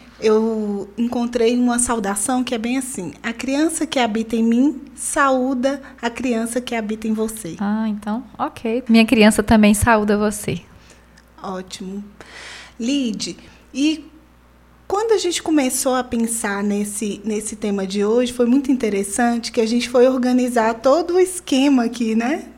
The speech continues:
Speaker 1: Desse espaço
Speaker 2: Uhum.
Speaker 1: do, do, da produção e do, do gravar o podcast.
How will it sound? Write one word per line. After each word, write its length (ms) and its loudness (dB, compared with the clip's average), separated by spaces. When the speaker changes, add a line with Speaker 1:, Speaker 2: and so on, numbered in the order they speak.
Speaker 1:
Desse 360 0
espaço 680 0
Speaker 2:
Uhum. 100 -2
Speaker 1:
do, 420 2
do, 420 -8
da 160 -2
produção 880 2
e 80 0
do, 840 -4
do 140 -6
gravar 720 0
o 120 0
podcast. 840 -8